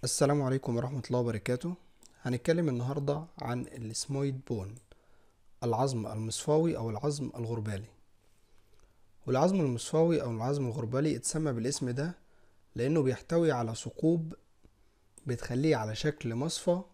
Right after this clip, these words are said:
أو على شكل غربال. الثقوب دي بيمر منها الألياف الخاصة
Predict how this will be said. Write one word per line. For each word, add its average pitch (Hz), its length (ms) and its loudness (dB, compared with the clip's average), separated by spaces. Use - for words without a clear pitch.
أو 110 100 -4
على 107 160 -4
شكل 160 280 0
غربال. 113 480 -2
الثقوب 165 480 2
دي 190 240 2
بيمر 147 420 6
منها 160 420 2
الألياف 120 460 0
الخاصة 165 600 -2